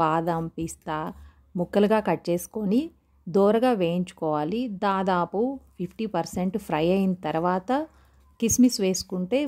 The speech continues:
మొత్తం చక్కగా బెలూన్ లాగా పొంగిపోతాయి. ఆ కిస్మిస్తో పాటు ఈ డ్రై ఫ్రూట్స్ అన్నీ తీసి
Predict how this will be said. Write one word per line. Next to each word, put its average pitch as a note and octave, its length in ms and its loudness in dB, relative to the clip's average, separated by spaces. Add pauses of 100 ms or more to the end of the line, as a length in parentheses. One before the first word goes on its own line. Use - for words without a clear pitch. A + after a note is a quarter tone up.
మొత్తం E3 440 -4 (100)
చక్కగా F3 340 -2 (140)
బెలూన్ E3+ 380 4
లాగా E3+ 220 0 (120)
పొంగిపోతాయి. F3 800 -2 (520)
ఆ G3 40 4 (100)
కిస్మిస్తో F#3+ 580 0
పాటు D#3+ 260 -2 (120)
ఈ - 100 0
డ్రై F3 160 2 (100)
ఫ్రూట్స్ G#3+ 300 -2
అన్నీ G#3+ 280 4
తీసి G#3 200 -4